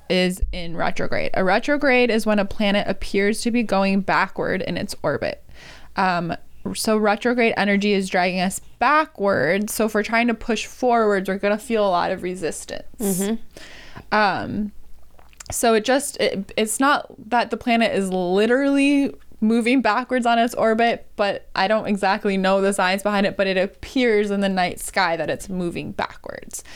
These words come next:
Speaker 1: And Mercury is connected to communication.
Speaker 2: Mm-hmm.
Speaker 1: So Mercury retrograde, some of the sort of things that get said a lot are, like, you get, um, this, like, urge to text an ex, or an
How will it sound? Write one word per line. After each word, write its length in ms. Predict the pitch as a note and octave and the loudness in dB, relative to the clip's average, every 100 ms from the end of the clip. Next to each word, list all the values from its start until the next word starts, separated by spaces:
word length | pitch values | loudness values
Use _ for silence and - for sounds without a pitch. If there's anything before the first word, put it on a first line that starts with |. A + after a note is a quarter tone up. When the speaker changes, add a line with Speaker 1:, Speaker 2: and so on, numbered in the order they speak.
| - - - | -14 -14 -4
Speaker 1:
And 200 | G#3 A3 | 2 4
Mercury 720 | B3 C#4+ C4+ B3+ B3+ B3 B3+ | 4 2 2 2 4 4 4
is 200 | G3+ G#3 | 2 -2
connected 640 | - G3+ G3 - F3+ G3 - | -2 -2 -2 -2 -4 -4 -10
to 420 | - G3 F3+ F3 | -2 0 0 -2
communication. 1080 | - F#3+ F3 - G#3+ F#3 - G#1 A#1 A3 G#3 - | -4 -4 -2 -6 -4 -6 -6 -6 -6 -8 -12 -8
Speaker 2:
Mm-hmm. 240 | A#3+ G3+ G#3+ | -4 -2 -2
Speaker 1:
So 720 | A3+ A3 G3+ F#3 F#3+ F#3+ - - | 0 2 4 4 4 2 -2 -6
Mercury 520 | G3 G#3+ A3+ B3 G#3+ | 0 0 2 2 4
retrograde, 1000 | G3+ G3+ A3 G3+ F#3+ F#3+ F#3+ F#3 F#3 - - - - - - G3 | 4 2 0 0 2 4 4 2 0 -4 -10 -20 -20 -18 -16 -12
some 180 | - G3+ | -6 0
of 180 | G3+ F#3+ | 2 2
the 120 | G3 | 0
sort 220 | F#3+ G3 F#3+ | 2 2 2
of 140 | F#3+ | 0
things 340 | - A3 A3 | 0 0 2
that 160 | G#3+ E3+ | 2 2
get 200 | F#3 - | 0 -2
said 320 | - - G3 | -2 0 2
a 80 | G3 | 4
lot 480 | G3 F#3 F#3 F#3 - | 4 4 4 4 2
are, 140 | F3 F3 | 2 2
like, 440 | F3+ F3+ F#3 - - - - - - - - - - - | 2 2 -2 -10 -16 -14 -14 -14 -14 -16 -20 -20 -20 -10
you 200 | F#3 F#3 | -4 0
get, 440 | F3+ F3 F3 - - - | 2 4 2 0 -10 -4
um, 500 | F#3 F#3 F3+ E3+ E3+ | 0 2 2 0 -4
this, 220 | - F#3+ F#3+ | -2 -2 0
like, 220 | F3+ - | 0 0
urge 320 | G3 F#3 F#3 - | 2 2 0 -4
to 120 | F#3+ | -8
text 520 | - - - - - | -4 -4 -4 -4 -4
an 100 | F3+ | 0
ex, 300 | E3+ E3+ - | 0 0 -2
or 180 | - | 0
an 80 | F3 | 0